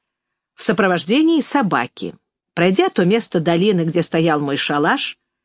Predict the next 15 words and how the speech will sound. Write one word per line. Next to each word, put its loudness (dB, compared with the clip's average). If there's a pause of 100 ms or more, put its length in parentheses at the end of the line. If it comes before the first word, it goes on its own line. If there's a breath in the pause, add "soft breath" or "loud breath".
(540)
я 2
увидел 4
впереди 2
на 4
западе 0
море, 2 (920)
а 2
дальше 2
виднелась 2
полоса 0
земли. 0 (840)
Был 2
яркий 0
солнечный 0
день, 0